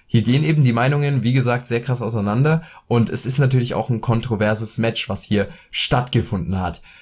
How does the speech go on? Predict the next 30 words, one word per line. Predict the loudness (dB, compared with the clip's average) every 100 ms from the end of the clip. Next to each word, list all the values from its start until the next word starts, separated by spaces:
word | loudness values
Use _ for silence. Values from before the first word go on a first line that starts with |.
| -20
Shane | -2 2 4 4
gegen | 4 4
Taker, | 4 4 0 -2 -4
ich | -6 -2
denke | 0 0 0
auch, | -2
dass | -2
es | -2
noch | -2 -2
was | -2
geben | 0 2 4
wird | 2 -2 -10 _ _
bei | 2 4
Raw. | 4 2 2 2 0 -8 _ _
Und | 2 4 4 4 -2 -10 _ _ _
dass | -2 0 2
man | 2 2
einfach | 2 0 2 0 -2
hier | -2 0 0
noch | 0 -2
ein | -2
bisschen | -2 -4 -2 -2
was, | -2 -4 -4
äh, | -4
drumrum | 0 0 2 0
aufbaut. | 0 -2 -2 -2 -2
Denn | -4
ich | -4
denke | -4 -2 0
nicht, | 0 0 -4 -14